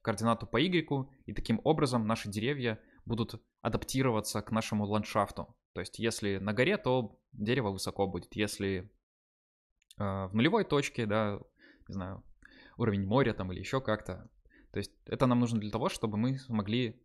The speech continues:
э, наши деревья и другие объекты, э, выставлять им позицию соответствующую. И ещё давайте определим такую переменную, как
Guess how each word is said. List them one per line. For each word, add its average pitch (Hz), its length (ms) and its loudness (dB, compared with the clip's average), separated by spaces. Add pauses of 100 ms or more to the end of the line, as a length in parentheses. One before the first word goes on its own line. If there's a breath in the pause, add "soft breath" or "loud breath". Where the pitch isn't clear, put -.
(120)
э, 95 220 -6
наши 104 320 -2
деревья 127 340 0
и - 20 -2
другие 113 340 2
объекты, 107 560 -4 (600)
э, 98 80 -10
выставлять 113 360 0
им 107 80 0
позицию 101 340 -4
соответствующую. - 680 -8 (1160 soft breath)
И 113 340 2 (140)
ещё 117 240 0
давайте 120 380 2
определим 113 340 0
такую 113 260 0
переменную, 110 520 4
как - 380 -4